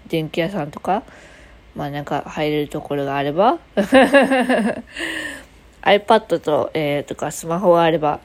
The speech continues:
何時間でも待てるので別にいいですけども、自分が遅刻するのはおいらがすごい嫌なので、うん、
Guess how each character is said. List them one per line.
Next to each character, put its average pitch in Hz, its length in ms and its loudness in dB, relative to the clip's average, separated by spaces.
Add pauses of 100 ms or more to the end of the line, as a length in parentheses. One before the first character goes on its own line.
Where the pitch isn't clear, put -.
何 160 180 -6
時 180 80 -4
間 196 180 4
で 202 80 0
も 196 60 2
待 190 160 0
て 180 100 2
る 160 100 0
の 160 120 -6
で - 240 -6 (220)
別 165 240 -8
に 175 180 -2
い 196 40 0
い 175 40 -2
で 156 80 -4
す - 100 -10
け 160 140 -4
ど 147 140 -6
も、 143 260 -10
自 170 160 0
分 262 240 6
が 302 80 6
遅 294 160 -2
刻 269 240 0
す 262 80 -4
る 254 160 4
の 208 100 -2
は 156 100 0
お 170 100 2
い 180 40 4
ら 165 100 2
が 156 100 -2
す 160 340 -6
ご 190 140 2
い 196 60 4
嫌 175 160 2
な 156 180 -6
の 143 100 -8
で、 147 320 -4 (960)
う - 40 -12
ん、 147 300 -10